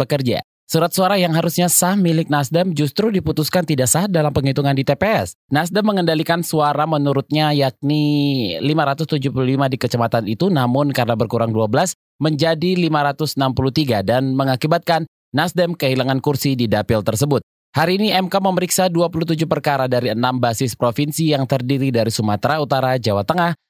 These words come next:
Maluku, Sulawesi Selatan, Nusa Tenggara Barat, serta Kepulauan Riau.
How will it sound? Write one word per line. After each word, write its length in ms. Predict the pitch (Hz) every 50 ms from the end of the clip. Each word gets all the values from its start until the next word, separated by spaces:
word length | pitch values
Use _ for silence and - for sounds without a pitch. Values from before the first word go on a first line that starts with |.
| _ _
Maluku, 460 | 165 190 196 196 185 175 - 185 185
Sulawesi 420 | - - 151 139 135 131 - 147
Selatan, 480 | 131 - 131 123 120 - - 123 123 123
Nusa 300 | 123 117 107 - 113 -
Tenggara 320 | 127 131 131 160 160 151 143
Barat, 300 | 123 120 117 117 104 -
serta 400 | - 117 107 101 - 120 110 104
Kepulauan 560 | - 113 - - 101 98 101 107 110 113 113
Riau. 340 | 113 104 87 80 78 58